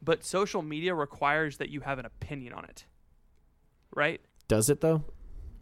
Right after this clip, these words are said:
Speaker 1: It does. Everybody had to tweet something about Kobe.
Speaker 2: You don't have to post.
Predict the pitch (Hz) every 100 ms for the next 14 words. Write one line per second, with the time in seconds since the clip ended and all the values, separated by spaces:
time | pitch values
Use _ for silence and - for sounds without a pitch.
0 | - - 165 156 170 226 - - - _
1 | _ _ _ _ _ 170 220 208 233 190
2 | 180 151 147 165 151 - 156 - 147 139
3 | 135 127 - - 123 - 127 170 175 165
4 | 175 143 - 165 - -